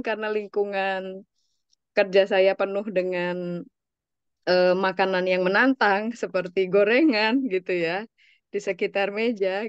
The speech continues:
gitu ya, makanya itu jadi, eh, godaan yang cukup besar gitu karena rasa lapar itu masih ada. Nah, harusnya tuh, eh, memang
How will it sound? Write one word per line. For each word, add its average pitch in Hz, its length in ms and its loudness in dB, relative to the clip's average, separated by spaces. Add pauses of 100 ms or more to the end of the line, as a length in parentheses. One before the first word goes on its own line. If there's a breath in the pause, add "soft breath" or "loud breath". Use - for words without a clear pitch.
gitu 180 160 -12 (100)
ya, 160 40 -10 (100)
makanya 220 340 -4
itu 277 100 -4 (120)
jadi, 175 180 0 (880)
eh, 175 580 2 (100)
godaan 202 380 2
yang 220 160 -2
cukup 247 180 -6 (120)
besar 247 240 -2 (160)
gitu 190 180 -8 (140)
karena 233 240 -8 (440)
rasa 240 220 -2 (120)
lapar 226 320 0
itu 269 100 -6 (100)
masih 262 220 -4
ada. 208 160 -6
Nah, 190 120 -10
harusnya 208 340 -2
tuh, 440 100 0 (1300 soft breath)
eh, 240 240 4 (360)
memang 254 380 0